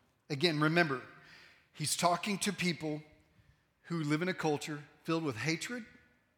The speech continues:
prejudice, racist, people who were violent, obsessed with, with violence and weapons and,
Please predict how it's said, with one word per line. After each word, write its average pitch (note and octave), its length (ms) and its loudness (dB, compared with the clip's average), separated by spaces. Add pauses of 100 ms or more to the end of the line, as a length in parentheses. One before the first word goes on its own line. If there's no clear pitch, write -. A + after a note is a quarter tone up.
(580)
prejudice, F3 600 2 (240)
racist, F#3+ 640 -2 (1200)
people G#3 380 2
who F3+ 200 0
were D#3+ 300 2 (360)
violent, F3 680 2 (680)
obsessed - 760 0
with, D#3+ 220 2 (760)
with C#3 160 -6
violence G3 600 0
and C3+ 200 -6
weapons A3 540 -2
and, B2+ 220 -2